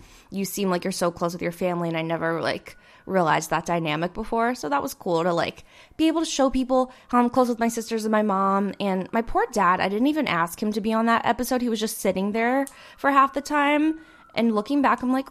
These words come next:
"Oh, Dad." So I'm gonna have to have my dad back on the podcast. Um, sorry, there's a siren going by. But if you guys have any good ideas for, <laughs> like, things a dad could talk about on a <laughs> podcast, let me know.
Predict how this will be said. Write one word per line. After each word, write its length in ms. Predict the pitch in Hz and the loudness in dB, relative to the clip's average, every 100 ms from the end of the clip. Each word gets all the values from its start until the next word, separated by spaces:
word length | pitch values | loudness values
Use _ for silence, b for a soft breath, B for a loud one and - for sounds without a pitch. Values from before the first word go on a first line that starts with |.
| - | -8
"Oh, 220 | 403 381 381 | -4 -2 -4
Dad." 840 | 415 427 339 254 262 302 359 392 - b | -6 -2 2 6 6 6 2 0 -6 b
So 180 | - 262 | -4 0
I'm 80 | 262 | 2
gonna 140 | 277 | 2
have 100 | 285 | 2
to 80 | 285 | 0
have 120 | 269 247 | -2 -2
my 80 | |
dad 260 | 208 190 190 | 0 0 2
back 220 | 190 180 | -2 -4
on 80 | 175 | -8
the 80 | 160 | -8
podcast. 640 | 180 - - 175 185 - | -6 -8 -6 -6 -6 -8
Um, 340 | 175 - - - - - - - - _ - - | -8 -8 -10 -14 -18 -20 -20 -20 -20 _ -20 -10
sorry, 400 | - 196 190 202 | -4 -2 -2 -4
there's 140 | 214 | -6
a 60 | 208 | -6
siren 340 | - 196 196 | -4 -4 -4
going 220 | 190 185 | -4 -6
by. 240 | 190 196 196 B B | -6 -6 -8 B B
But 80 | - | -2
if 100 | 233 | -2
you 100 | 247 | -2
guys 320 | 226 240 254 | 2 2 4
have 140 | 254 247 | 2 2
any 160 | 247 | 2
good 140 | 233 220 | 2 4
ideas 400 | 214 208 208 208 | 2 2 0 0
for, 160 | 226 | 4
<laughs> 240 | 247 226 233 | 4 4 6
like, 240 | 269 - - B B | 4 4 -16 B B
things 460 | - 254 254 247 - B B B - | 4 6 8 6 2 B B B -4
a 60 | |
dad 540 | 196 190 214 190 190 - | -2 6 8 8 4 0
could 160 | 247 | -2
talk 260 | - 233 233 | 2 2 2
about 220 | 233 233 | 2 4
on 100 | 233 | 6
a 60 | 247 | 8
<laughs> 0 | |
podcast, 1120 | 240 233 240 - 254 240 - 269 262 - - B B B 277 | 8 6 0 0 0 -2 -2 -4 -4 -8 -12 B B B -2
let 360 | 196 208 240 | 4 4 4
me 140 | 302 311 | 2 2
know. 440 | 320 349 214 196 | 4 4 2 -2